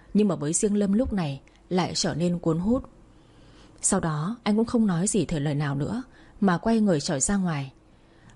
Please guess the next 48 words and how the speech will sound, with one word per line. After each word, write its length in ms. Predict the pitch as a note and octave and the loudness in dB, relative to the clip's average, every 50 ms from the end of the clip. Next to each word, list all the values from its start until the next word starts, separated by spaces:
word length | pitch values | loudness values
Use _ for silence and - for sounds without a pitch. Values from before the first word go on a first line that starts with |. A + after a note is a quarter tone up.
| - - | -4 0
Mãi 240 | F#3+ F#3 C#3+ F#3+ G#3+ | 0 2 2 2 0
cho 120 | - A3 | 0 -2
tới 180 | - - D#3+ D#3+ | -2 -2 -4 -4
khi 300 | - - G3 F#3+ F#3+ F#3 | -2 0 2 2 2 2
tiếng 140 | F#3 F3 E3 | 0 -2 -2
cánh 180 | E3+ E3+ F#3+ | -2 -2 -2
cửa 200 | - B3+ G3 D3 | 0 -2 -2 -2
đóng 200 | - C#3+ C#3 D#3+ | -2 -6 -4 -2
lại, 260 | A3 G#3+ F3 D3 - - - _ _ _ - | -2 -2 -2 -4 -6 -10 -16 _ _ _ -6
Nhã 120 | - G3+ F3+ | -2 2 4
mới 140 | A#3+ C4+ B3+ | 4 4 4
sực 280 | - - G#3 - - | 2 0 -2 -2 -2
tỉnh 200 | - F3 C3+ C#3 D3+ - - - - | -2 -2 -2 -2 -6 -12 -16 -12 -6
mà 160 | - F#3 E3 D3+ | -2 -2 -2 0
thôi 220 | - - G#3+ A3 | 2 2 2 4
nhìn 220 | G#3 F#3 D3+ C#3 | 4 2 2 0
theo. 300 | C#3+ F3 F#3 G3+ G3 G3 G3+ - - - - - - - - - - - - - - - - - - - - - | -2 -2 -2 -2 -2 -4 -6 -10 -18 -20 -20 -20 -20 -20 -20 -20 -20 -20 -20 -20 -20 -20 -20 -20 -20 -20 -4 -2
Cô 100 | - A#3+ | 0 0
chật 220 | A#3 A3 F3+ - | 0 -2 -4 -4
lưỡi 200 | F3+ G3 F#3+ C4 | -4 -4 -4 -4
vài 240 | B3 - G3+ F3 D#3 | -4 -4 -4 -4 -4
cái 340 | C#3+ - D#3+ D3+ D#3+ F3+ A#3 | -6 -8 -10 -8 -8 -6 -6
ra 120 | - B3 | -4 -4
vẻ 160 | A#3 G#3 D#3+ - | -4 -4 -4 -4
tiếc 260 | - - C4+ C4 - | -2 -2 -2 0 0
nuối 180 | G#3+ F3 F3+ | 0 2 2
rồi 140 | A3 - G3+ | 0 0 0
lẩm 160 | E3+ E3+ - - - | 0 -2 -2 -2 -2
bẩm. 180 | D#3 C#3 C3 C#3 - - - - - - - - - - - - - - - - - - - - - - - | -2 -2 -2 -6 -10 -16 -20 -20 -20 -20 -20 -20 -20 -20 -20 -20 -20 -20 -20 -20 -20 -20 -20 -20 -20 -14 -8
"Trông 320 | - - A3 G3 F3+ F3 | -4 0 0 0 0 0
vậy 200 | E3 F#3 E3 - - | 0 -2 -2 -2 -2
thôi, 280 | - F3 F3+ F3+ F3+ F3+ - - - - | -2 0 0 0 -2 -4 -10 -18 -20 -6
thế 100 | - B3+ | -2 0
mà 80 | A3+ G3+ | 2 2
đầy 120 | E3+ D#3+ | 2 0
đủ 180 | D3+ D#3+ C#3+ C#3+ | 0 -2 -2 -2
tiện 240 | - F3 D3+ D#3+ F3 | -2 -4 -2 0 2
nghi 140 | G3 G3 F#3+ | 2 2 2
phết, 260 | F#3+ A3 A#3 C4 C4 - - - - - - - - - - | 0 -2 -4 -4 -4 -8 -14 -20 -20 -20 -20 -20 -18 -6 -4
đẹp 180 | F#3+ F3+ E3 | -2 -2 0
hơn 180 | - A3 A#3 A3+ | 0 0 0 2
mấy 160 | G3 E3 F3 | 0 0 0
anh 260 | - G3+ G#3+ G#3+ G#3+ | -2 -2 -2 0 0
người 100 | G#3 F3 | 0 0
mẫu 140 | D3+ E3 - | 0 -2 -2
trên 180 | A3 - A#3+ A#3 | -2 -2 -2 -2
tạp 140 | F#3 D3 - | -2 -4 -2
chí." 380 | - - F3 E3 G3+ B3+ C#4+ | 0 0 0 0 0 -2 -4